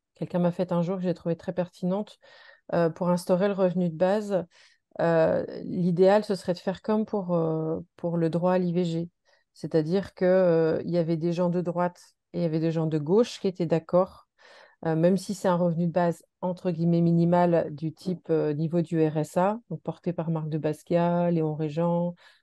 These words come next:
où, où là, pour le coup, on a déjà une, euh, une étude chiffrée, euh, voilà,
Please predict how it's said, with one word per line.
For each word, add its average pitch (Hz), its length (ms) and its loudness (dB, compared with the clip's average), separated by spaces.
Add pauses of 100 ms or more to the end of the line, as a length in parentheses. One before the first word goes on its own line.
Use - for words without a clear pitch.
(140)
où, 160 320 0
où 160 40 4
là, 180 120 6
pour 180 200 2
le 170 100 6
coup, 185 360 2
on 175 160 0
a 156 100 2
déjà 165 540 0
une, 160 500 -6 (520)
euh, 160 240 0
une 180 220 6
étude 180 480 2
chiffrée, 185 920 4
euh, 160 500 4
voilà, 147 340 -2